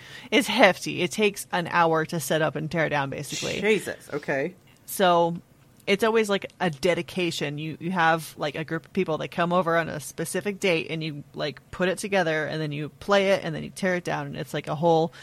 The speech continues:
Speaker 1: it's an event. So for the video game, it's so easy. <laughs> You just go in,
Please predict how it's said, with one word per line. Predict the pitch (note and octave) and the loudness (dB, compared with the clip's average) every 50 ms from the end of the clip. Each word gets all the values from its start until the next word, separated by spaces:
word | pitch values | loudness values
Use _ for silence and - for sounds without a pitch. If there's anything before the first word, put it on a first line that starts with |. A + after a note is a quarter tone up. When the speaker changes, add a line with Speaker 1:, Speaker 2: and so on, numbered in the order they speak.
| - - - - | -20 -20 -14 -12
Speaker 1:
it's | - C3+ - | -10 -8 -4
an | D#3 D3+ | -4 -4
event. | D3+ D3+ D#3+ D#3 C3+ - - - - _ - | -2 -2 -2 -2 -2 -4 -8 -14 -14 _ -12
So | - - E3+ D3+ D3+ D3+ D#3 D#3 - - - _ _ - - _ _ _ _ _ - | -4 -2 0 0 0 0 -2 -6 -10 -16 -20 _ _ -20 -20 _ _ _ _ _ -10
for | - G3+ F3+ | -4 -4 -2
the | E3+ | 0
video | F#3 B3+ G4+ G4+ | 0 2 2 2
game, | - F3+ E3 E3 D#3+ E3+ G3 - - - - - - - _ _ _ _ _ - | 2 2 2 2 2 0 -2 -6 -8 -16 -20 -20 -20 -20 _ _ _ _ _ 2
it's | G3+ F#3+ D3 - - - - - _ _ _ _ _ _ _ _ _ - | 2 2 2 0 -4 -6 -6 -8 _ _ _ _ _ _ _ _ _ -14
so | - - - E4 D4+ C#4 C#4+ | -12 -4 2 4 4 4 4
easy. | E4 D#4+ C#4 - - - - - - A3+ - - | 0 -2 -2 -4 -6 -10 -8 -8 -6 -4 -4 2
<laughs> | - | 6
You | B3 C4 G#3 | 6 6 6
just | - - - D#4+ C#4 - - - | 6 4 6 6 4 4 0 0
go | - A3+ C#4+ G#3+ G3+ A3 | 4 6 8 8 8 6
in, | A#3 D4 D4+ F#3+ - - F#3 - | 6 6 6 4 4 0 -2 -6